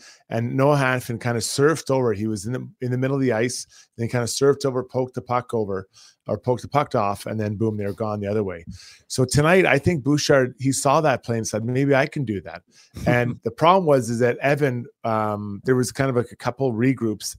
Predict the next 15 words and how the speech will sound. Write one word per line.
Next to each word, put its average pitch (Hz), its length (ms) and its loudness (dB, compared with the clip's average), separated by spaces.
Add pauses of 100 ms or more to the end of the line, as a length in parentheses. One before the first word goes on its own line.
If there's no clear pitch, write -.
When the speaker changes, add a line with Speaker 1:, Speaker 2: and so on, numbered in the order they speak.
Speaker 1:
and 113 260 -2
he 110 120 -2
got 131 360 4
up, 165 300 2 (440)
but 127 100 8
when 120 80 4
he 131 60 2
got 127 180 4
up, 147 260 2
he 127 160 -2
was 131 200 2
on 135 300 -2
the 143 60 0
dot 120 300 2
line 117 160 -2